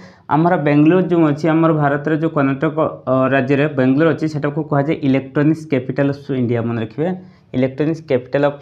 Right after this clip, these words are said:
ଇଣ୍ଡିଆ। ଆଉ ଏସ୍ ଟି ପି ଛତିଶଟି ଏଚ୍-, ଏସ୍ ଟି ପି ଅଛି, ଯେଉଁଠିକି ଆପଣଙ୍କର, ଅ, ମାନେ ସଫ୍ଟୱେୟାର ଟେକ୍-, ଟେକ୍ନୋଲୋଜି ପାର୍କ, ସଫ୍ଟୱେୟାର ଟେକ୍ନୋଲୋଜି ପାର୍କ। ଟୋଟାଲ ଦେଶରେ ଆମର କେତେ ନା ଛତିଶଟି ଏସ୍ ଟି ପି ଅଛି, ଛ-, ସ-, ସଫ୍ଟୱେୟାର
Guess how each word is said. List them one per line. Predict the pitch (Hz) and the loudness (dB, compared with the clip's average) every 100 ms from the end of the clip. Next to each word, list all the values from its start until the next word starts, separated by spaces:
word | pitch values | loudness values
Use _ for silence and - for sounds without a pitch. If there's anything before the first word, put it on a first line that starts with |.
| - | -8
ଇଣ୍ଡିଆ। | 123 113 127 | -4 0 2
ଆଉ | 135 | 2
ଏସ୍ | 139 - - | 0 -2 -4
ଟି | |
ପି | 165 180 | -2 -2
ଛତିଶଟି | - 151 - 160 160 160 | 0 -2 0 -2 0 -2
ଏଚ୍-, | - - - | -2 -6 -6
ଏସ୍ | 139 - | -6 -4
ଟି | 156 | -2
ପି | 156 | 0
ଅଛି, | 156 185 | 0 -2
ଯେଉଁଠିକି | 151 135 156 160 | -4 -4 -2 0
ଆପଣଙ୍କର, | 151 151 151 156 151 - - - | 2 0 2 0 -2 -12 -20 -8
ଅ, | - 127 | 0 2
ମାନେ | 135 151 | 2 0
ସଫ୍ଟୱେୟାର | 143 147 135 - 180 185 - | 0 -2 -2 2 2 2 -2
ଟେକ୍-, | 143 - 104 123 127 | -4 -2 -2 0 0
ଟେକ୍ନୋଲୋଜି | 139 151 151 165 | 0 2 2 2
ପାର୍କ, | 180 143 107 92 - _ _ _ _ | 0 0 0 -4 -16 _ _ _ _
ସଫ୍ଟୱେୟାର | - - 139 - 175 180 | -8 -4 -4 -2 -2 -2
ଟେକ୍ନୋଲୋଜି | 143 143 147 160 | -2 2 2 2
ପାର୍କ। | 151 120 | 0 -2
ଟୋଟାଲ | 139 156 151 | -2 0 0
ଦେଶରେ | 143 143 151 | 0 0 0
ଆମର | 156 | 0
କେତେ | 147 160 | 0 0
ନା | 170 | -2
ଛତିଶଟି | - 139 - 160 156 - 190 190 - - - | -2 -6 -2 -2 -2 -2 -2 -4 -16 -20 -6
ଏସ୍ | - - | -6 -4
ଟି | 160 | -4
ପି | 151 | 0
ଅଛି, | 160 160 180 | 0 0 -2
ଛ-, | 147 131 135 - | -2 -2 -8 -18
ସ-, | - - 139 123 | -16 -2 0 0
ସଫ୍ଟୱେୟାର | - 135 139 170 | -2 -2 0 0